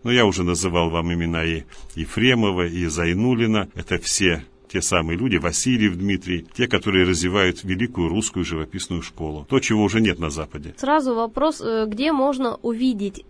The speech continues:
Speaker 2: картины вот этих вот художников?
Speaker 1: Ну, их увидеть можно, наверное, в музеях и в частных собраниях. Очень многие люди сейчас повернулись лицом к искусству, потому что это настолько облагораживает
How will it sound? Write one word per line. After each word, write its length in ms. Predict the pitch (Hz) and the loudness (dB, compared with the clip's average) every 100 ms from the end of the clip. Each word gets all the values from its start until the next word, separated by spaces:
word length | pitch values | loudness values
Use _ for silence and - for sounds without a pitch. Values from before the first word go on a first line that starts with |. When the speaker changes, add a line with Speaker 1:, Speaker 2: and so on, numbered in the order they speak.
| - | -12
Speaker 2:
картины 460 | - 214 214 254 254 | -8 -8 -4 -2 -2
вот 160 | 202 | -2
этих 220 | 214 220 208 | -6 -6 -10
вот 160 | 196 | -10
художников? 600 | - 214 208 190 196 - - | -6 -4 -4 -6 -10 -14 -6
Speaker 1:
Ну, 320 | 107 139 131 - | 2 2 2 -2
их 180 | 113 | 0
увидеть 320 | 117 117 113 120 | 2 2 2 2
можно, 280 | 110 110 | 2 4
наверное, 500 | 107 107 107 98 95 | 4 6 6 6 4
в 40 | 92 | 4
музеях 580 | 98 85 82 82 80 87 | 2 2 2 2 2 -4
и 40 | |
в 80 | 82 | -2
частных 320 | 107 - 95 | -2 0 -2
собраниях. 640 | - 82 78 73 71 73 - | -2 -2 -2 -6 -8 -8 -2
Очень 280 | 120 123 | 0 2
многие 400 | 117 120 110 107 | 4 4 4 4
люди 240 | 107 143 113 | 2 0 -2
сейчас 400 | - - 82 - | -2 -4 -4 -2
повернулись 600 | 90 87 92 123 104 - | 0 0 2 0 0 -4
лицом 280 | 110 - 98 | -4 -4 -4
к 80 | 95 | -4
искусству, 720 | - - 131 - - 73 - | -6 -4 -6 -6 -8 -10 -8
потому 400 | 87 98 98 104 | -4 0 2 0
что 300 | - - 101 | -2 -2 0
это 560 | 110 101 - 98 95 - | 0 -2 2 2 2 0
настолько 460 | 95 - 139 135 92 | -4 0 0 4 2
облагораживает 960 | 85 82 90 87 80 - 76 76 | 2 2 2 4 2 -2 -4 -6